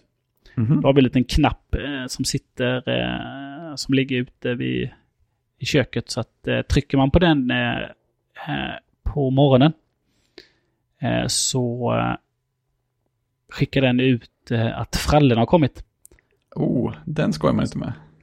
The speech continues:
Speaker 2: Den skojar man inte med. Så ant-, jag tror vi till och med f-, la den så, så att, eh, han, budet som kommer med frallorna, att han ska kunna trycka på den.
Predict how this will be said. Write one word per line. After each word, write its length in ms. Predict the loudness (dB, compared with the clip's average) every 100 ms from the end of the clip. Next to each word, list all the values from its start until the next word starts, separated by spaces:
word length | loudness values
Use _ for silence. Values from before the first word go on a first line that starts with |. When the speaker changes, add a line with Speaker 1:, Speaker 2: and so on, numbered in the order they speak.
| _ _
Speaker 2:
Den 140 | -2 0
skojar 200 | 4 2
man 60 |
inte 120 | 2
med. 100 | -2
Så 100 | -2
ant-, 140 | -4 -2 -4
jag 140 | -4
tror 380 | -4 -2 0 0
vi 80 | 0
till 180 | 0 0
och 60 |
med 100 | 0
f-, 200 | -4 -8 -4
la 280 | -2 0
den 120 | 0 -2
så, 220 | -4 -4
så 160 | -4
att, 300 | -6 _ -10
eh, 80 | -8 -6 -10 -14 _ _ _ _ _ _ _
han, 300 | -6 -4 -6 _ 2
budet 360 | 6 6 4 -2
som 100 | 0
kommer 280 | 0 2 2
med 160 | 0
frallorna, 280 | 2 2 2
att 80 | 2
han 120 | 0
ska 100 | 0
kunna 140 | -2 0
trycka 260 | 0 2
på 100 |
den. 80 | 2